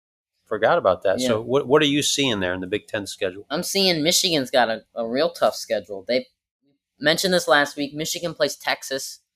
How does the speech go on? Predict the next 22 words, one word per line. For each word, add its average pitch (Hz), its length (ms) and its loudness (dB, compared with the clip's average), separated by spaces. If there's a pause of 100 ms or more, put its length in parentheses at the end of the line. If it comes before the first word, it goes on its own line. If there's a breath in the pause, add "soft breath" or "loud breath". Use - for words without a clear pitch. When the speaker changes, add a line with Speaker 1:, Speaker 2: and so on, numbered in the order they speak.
(260)
Speaker 2:
That 147 140 2
one's 170 220 0
at 139 140 2
home. 123 360 -2
Speaker 1:
It's - 100 -14
a 117 40 -8
non-conference. 104 640 -2
It's 98 120 -16
at 107 60 -18
the 127 80 -2
Speaker 2:
Yeah. 120 80 0
Speaker 1:
Big 104 160 -4
House. 95 400 -4
Speaker 2:
Mm-hmm. 131 200 -8 (720)
Uh, 120 300 0
then 165 160 2
they 185 80 4
play 147 480 2
at 143 240 -4
U-, 143 220 -6 (160)
they 135 80 -4
play 139 340 -2